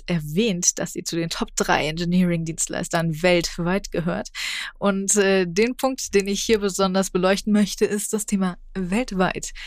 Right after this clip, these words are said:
Und ihr wurdet ja in Frankreich gegründet. Ihr seid ein Unternehmen, das nicht nur hier in Deutschland Standpunkte hat,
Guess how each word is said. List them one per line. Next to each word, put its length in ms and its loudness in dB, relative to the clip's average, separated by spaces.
Und 360 -4
ihr 260 0
wurdet 240 -6
ja 80 -2
in 80 -4
Frankreich 600 -6
gegründet. 580 -2
Ihr 340 0
seid 540 2
ein 200 0
Unternehmen, 560 0
das 180 0
nicht 380 -2
nur 160 6
hier 520 0
in 140 -8
Deutschland 840 -2
Standpunkte 680 -6
hat, 220 -2